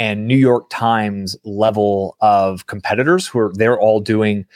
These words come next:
affiliate marketing now as a, as a revenue generation 'cause no one pays for newspapers anymore. Um,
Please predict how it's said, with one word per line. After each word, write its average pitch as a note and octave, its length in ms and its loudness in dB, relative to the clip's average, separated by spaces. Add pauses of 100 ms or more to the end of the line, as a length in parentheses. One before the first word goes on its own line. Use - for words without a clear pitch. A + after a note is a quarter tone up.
(240)
affiliate G#2+ 340 0
marketing G#2+ 380 0
now B2 320 0
as G2 180 0
a, F#2+ 340 4
as F#2 140 -2
a G2 60 -4
revenue A#2 340 0
generation B2 500 0
'cause A2 140 -2
no G#2+ 140 0
one G2+ 280 -2 (300)
pays G2+ 260 -2
for G2+ 120 -6
newspapers F#2+ 500 -4
anymore. F#2 400 -6 (440)
Um, A2+ 320 0